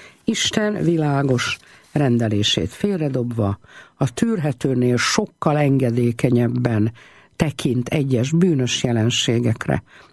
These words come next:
tiltott jelenségekre, például a homoszexualitásra, meleg párokat ad össze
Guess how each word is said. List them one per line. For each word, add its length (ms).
tiltott 460
jelenségekre, 920
például 480
a 60
homoszexualitásra, 1600
meleg 500
párokat 680
ad 260
össze 640